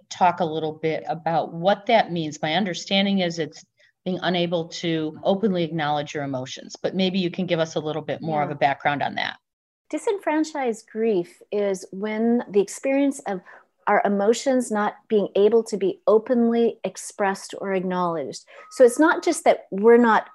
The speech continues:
Speaker 2: acknowledging them to ourselves, it's that we're in interpersonal context where the expression of grief is not welcome, is
Speaker 1: Mm.
Speaker 2: minimized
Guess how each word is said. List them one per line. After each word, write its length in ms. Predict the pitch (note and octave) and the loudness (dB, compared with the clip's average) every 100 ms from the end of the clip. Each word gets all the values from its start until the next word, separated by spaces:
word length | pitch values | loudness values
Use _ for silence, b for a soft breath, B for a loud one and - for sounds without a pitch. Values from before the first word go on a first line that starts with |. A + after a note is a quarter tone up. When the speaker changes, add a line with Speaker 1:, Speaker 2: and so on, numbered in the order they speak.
| - | 0
Speaker 2:
acknowledging 580 | G3+ B3 B3+ A#3+ A#3+ G#3+ | 4 6 8 6 6 6
them 160 | G#3 | 4
to 160 | G#3 G3+ | 2 0
ourselves, 840 | F3 - D#4 C#4 E3+ D3 - - - _ A#3 | -2 2 6 6 6 2 -6 -16 -18 _ 2
it's 200 | G#3 - | 2 6
that 240 | A3+ - - | 6 6 2
we're 300 | G#3 A#3 B3 | 4 8 8
in 500 | A#3 A#3+ A3+ A3 A3 - | 8 6 6 4 0 4
interpersonal 1120 | B3 C4+ C#4 C4+ - A#3+ A#3+ - A#3+ A3 G#3+ G3+ b _ - | 6 6 4 -2 0 0 0 -2 -2 0 -4 -6 b _ -16
context 960 | - D#4 F4 F4 - F#3+ - - - b b b | -6 0 0 0 -4 -8 -8 -18 -20 b b b
where 460 | - G#3+ A3 G#3+ - G3 | 0 4 6 6 4 2
the 160 | G#3 F#3+ | 2 2
expression 640 | G3+ - - B3 - B3+ - | -2 -8 -4 -4 -2 -2 0
of 180 | G3+ F#3+ | -2 -2
grief 480 | G3 G3 G3+ - _ _ _ _ | 2 4 2 -4 _ _ _ _
is 160 | G3+ F#3 | 0 2
not 300 | G3+ G3+ - | 2 0 -2
welcome, 580 | F3+ G#3 A3 C#4+ D4+ F4 _ _ _ _ _ G3+ | 0 0 0 0 0 -2 _ _ _ _ _ 2
is 420 | G3 F#3+ F#3 F3 | 4 4 2 -4
Speaker 1:
Mm. 280 | - - G3+ | -12 -6 0
Speaker 2:
minimized 720 | A3 A#3+ A#3 A#3 A#3 A#3 | 2 2 2 2 2 0